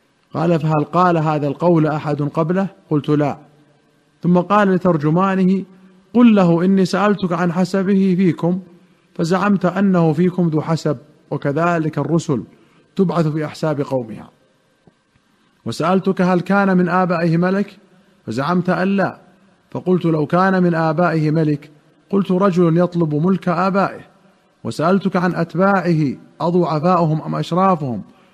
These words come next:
فقلت: بل ضعفاؤهم، وهم أتباع الرسل. وسألتك: هل كنتم تتهمونه بالكذب قبل أن يقول ما قال؟ فزعمت أن لا،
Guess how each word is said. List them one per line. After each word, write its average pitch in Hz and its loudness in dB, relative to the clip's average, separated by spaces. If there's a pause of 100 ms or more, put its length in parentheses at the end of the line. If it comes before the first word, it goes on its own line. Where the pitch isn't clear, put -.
(100)
فقلت: 156 0
بل 160 0
ضعفاؤهم، 151 0 (100)
وهم 151 0
أتباع 143 -4
الرسل. 127 -6 (640)
وسألتك: 190 0
هل 175 2
كنتم 202 2
تتهمونه 175 0
بالكذب 160 0 (540)
قبل 165 2
أن 175 2
يقول 175 2
ما 160 0
قال؟ 190 -2 (340)
فزعمت 135 -4
أن 143 -2
لا، 151 -2